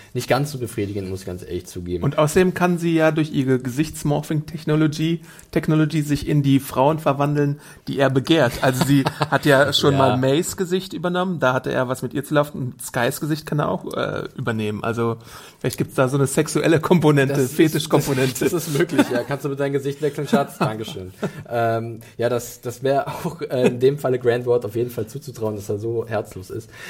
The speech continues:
Speaker 1: Aber gut, ähm, der, der, das, das, das Drama dann um Bobby Morse, äh, war gut. Das hat mir ganz gut gefallen dann. Äh, wozu ich dich noch gerne fragen würde, weil wir gerade noch so ein paar Sachen abklappern in dem Finale, ist ja dann auch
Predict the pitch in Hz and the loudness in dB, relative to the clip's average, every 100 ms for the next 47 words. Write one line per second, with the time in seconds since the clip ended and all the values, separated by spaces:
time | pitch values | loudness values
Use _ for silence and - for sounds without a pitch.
0 | 151 - 175 160 170 170 - 143 127 127 | -6 0 4 6 6 6 -2 2 2 2
1 | 120 117 120 - - - 120 127 127 120 | -2 -6 -10 -20 -20 -18 0 4 4 4
2 | 123 117 120 117 120 113 - 117 - 98 | 4 4 0 0 -2 -2 0 0 2 2
3 | 123 135 117 123 120 110 113 113 107 117 | 4 4 4 2 0 2 4 4 4 2
4 | 123 - - 110 110 107 - - 107 110 | 0 -6 -2 2 4 2 0 -2 0 2
5 | 107 104 113 165 240 - 117 - - 113 | 0 -2 -2 -2 -2 2 2 2 -4 -4
6 | 107 98 101 - 185 180 - 143 143 131 | -4 -4 -6 -6 -4 -2 0 0 2 2
7 | 127 127 - - - 107 - 113 110 110 | 2 -2 -10 -14 -12 -8 0 2 4 4
8 | 107 104 101 104 - 135 123 180 156 214 | 4 0 -4 -10 -6 -2 -2 0 -2 -2
9 | 196 170 104 98 95 101 104 110 127 107 | -2 0 0 0 -2 -2 2 0 2 0
10 | 101 101 101 104 - 101 98 98 107 95 | 0 0 -2 -4 -6 -2 0 0 -2 -6
11 | - - 95 101 98 98 95 95 104 95 | -6 -6 -4 -4 -4 -2 -4 -4 -2 0
12 | 113 143 - - - 127 - 143 131 - | 0 -2 -6 -18 -10 -4 2 2 2 -2
13 | 120 120 | -2 -2